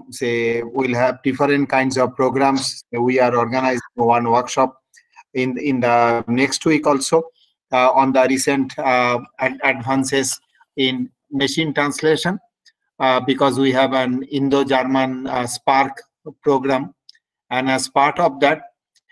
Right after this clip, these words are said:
there are, uh, say, our, uh, German collaborator and other German speakers. And then we have,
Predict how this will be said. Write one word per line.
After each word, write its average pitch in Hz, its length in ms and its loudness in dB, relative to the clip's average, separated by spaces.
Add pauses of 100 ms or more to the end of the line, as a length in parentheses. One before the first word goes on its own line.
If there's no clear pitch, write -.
(140)
there 135 260 4
are, 139 280 4
uh, 127 380 2
say, 123 260 -4
our, 123 360 0 (140)
uh, 120 240 -2
German 131 460 0
collaborator 127 560 -2
and 123 440 -2
other 120 300 -2
German 120 540 -4 (260)
speakers. 151 720 0 (340)
And 131 260 -2
then 131 280 0
we 120 120 -4
have, 123 180 0